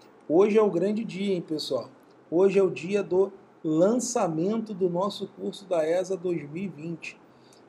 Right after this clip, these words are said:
Várias surpresas, né? Tem novidades no curso e com certeza você não vai ficar de fora. No final,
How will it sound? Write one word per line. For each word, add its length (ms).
Várias 360
surpresas, 800
né? 160
Tem 280
novidades 760
no 80
curso 560
e 80
com 240
certeza 560
você 300
não 140
vai 160
ficar 260
de 80
fora. 380
No 120
final, 520